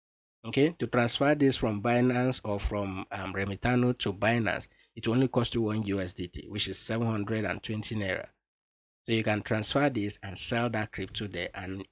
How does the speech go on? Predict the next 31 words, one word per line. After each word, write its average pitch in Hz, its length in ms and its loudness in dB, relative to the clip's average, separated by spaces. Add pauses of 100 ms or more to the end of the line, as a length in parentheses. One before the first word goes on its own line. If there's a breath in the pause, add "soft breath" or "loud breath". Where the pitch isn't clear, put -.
in 107 300 -2
all, 120 340 2
you 101 120 -4
will 95 80 -4
still 123 240 2
make 113 480 4
a 95 100 -2
whole 104 400 -2
lot 101 460 -2
of 92 200 -4
money. 98 480 -4 (380 loud breath)
So 131 100 4
I 120 140 6
ended 147 300 10
up 131 100 8
showing 123 360 6
you 117 280 6 (100)
three 123 200 6
different 110 480 4
ways. 101 280 4
Okay, 113 360 2
the 104 100 -4
first 139 400 2
way 123 260 6
is 101 220 -2
buy 117 380 4
on 107 160 2
Remitano, 117 640 0
just 117 260 -2
trade 113 240 2
within, 110 440 0